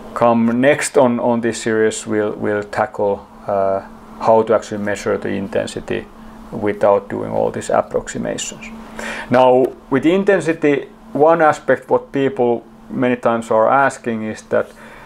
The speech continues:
that, uh, is, is it so that there's a fat burning zone and, and then there's a carbohydrate zone and,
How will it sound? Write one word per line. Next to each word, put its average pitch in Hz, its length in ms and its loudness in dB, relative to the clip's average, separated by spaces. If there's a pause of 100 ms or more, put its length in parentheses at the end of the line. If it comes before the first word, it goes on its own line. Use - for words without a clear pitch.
(260)
that, - 380 -2
uh, 110 340 2 (260)
is, - 280 -6
is - 320 -2
it 139 140 -4
so 127 200 4
that 120 200 0
there's 113 180 2
a 110 60 -10
fat 127 400 2
burning 117 400 0
zone 110 400 0
and, 107 220 -4
and 107 260 -6
then 107 320 -4
there's 107 180 -4
a 107 40 -10
carbohydrate 110 920 0
zone 104 260 -4
and, 104 140 -8